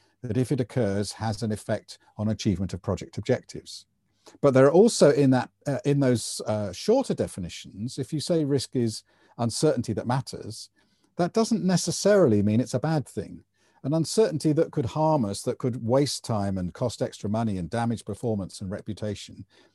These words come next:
that's an uncertainty that matters because if it happens, it's bad and we need to do something about it. But what about an uncertainty that if it were to happen, it would save time and it would save money and would help us to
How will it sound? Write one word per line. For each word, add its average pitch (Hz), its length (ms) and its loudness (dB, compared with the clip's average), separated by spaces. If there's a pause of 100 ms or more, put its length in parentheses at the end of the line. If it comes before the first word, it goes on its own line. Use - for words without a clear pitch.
(180)
that's 175 220 0
an 151 60 4
uncertainty 123 480 4
that 101 120 0
matters 117 400 -2
because 104 280 -2
if 110 120 0
it 90 80 -4
happens, 90 360 -2
it's 80 120 -14
bad 120 500 -2 (420)
and 104 140 2
we 104 80 4
need 101 160 2
to - 80 -4
do 92 120 0
something 90 360 -4
about 107 360 0
it. - 260 -14 (400)
But 156 100 -2
what 208 160 8
about 240 300 4
an 190 80 4
uncertainty 131 800 2 (240)
that 147 220 0
if 190 260 4
it 196 120 2
were 185 180 4
to 165 100 -2
happen, 147 340 -2
it 120 100 -6
would 120 120 -4
save 131 320 0
time - 400 -12 (300)
and 127 120 -2
it 139 80 -6
would 135 180 -2
save 147 380 0
money 85 300 -8
and 113 140 -8
would 120 120 -6
help 147 260 -4
us 135 180 -6
to 120 280 -2